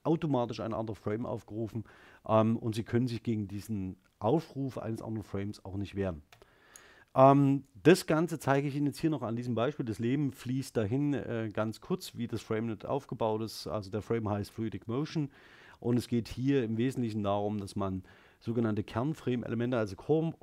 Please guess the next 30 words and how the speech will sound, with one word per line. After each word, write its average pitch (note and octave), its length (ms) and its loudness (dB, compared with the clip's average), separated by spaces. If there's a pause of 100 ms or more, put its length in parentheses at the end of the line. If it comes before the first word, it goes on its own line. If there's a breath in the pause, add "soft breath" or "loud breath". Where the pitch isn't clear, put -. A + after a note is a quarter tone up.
Core-Frame-Elements, G#2+ 960 -2
das F#2 100 -12
sehen G#2+ 180 -4
Sie G2+ 100 -6
hier, G2+ 260 -4
Area, G#2 440 0
Fluid G#2+ 420 -6
und G2 160 -6
Goal, C#3 400 2 (340 loud breath)
unterscheidet A#2 640 4
und - 180 -4
neben G#2 220 2
einigen G#2 300 -2
anderen G#2+ 520 -2 (380 loud breath)
unterscheidet G#2+ 640 0
von G#2 280 -2
sogenannten G2 580 -2
Non-Core-Elementen. A#2 1600 2 (240)
Sie G2+ 60 -6
sehen G#2+ 220 2
hier, A#2 100 4
die A2+ 80 -2
betreffen G#2 400 -4
vor F#2+ 120 -4
allen G2+ 100 -2
Dingen F#2+ 100 -2
die F#2+ 100 -4
Art F#2+ 160 -6
und F#2 140 -6
Weise G#2 320 2